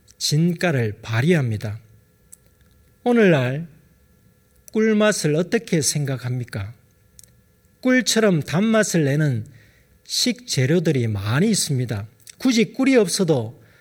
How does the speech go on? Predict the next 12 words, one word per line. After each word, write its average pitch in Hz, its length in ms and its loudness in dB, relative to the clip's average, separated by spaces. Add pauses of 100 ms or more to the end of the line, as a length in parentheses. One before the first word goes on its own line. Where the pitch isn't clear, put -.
(220)
단맛을 180 880 0
맛볼 135 520 -2
수 - 180 -6
있습니다. 120 600 -2 (260)
하지만 185 680 0 (800)
옛날에는 226 840 4
단맛을 180 560 2
쉽게 180 500 -2
맛볼 123 440 -2
수 143 160 -4
없었습니다. 120 800 -4 (1200)
최초의 190 840 0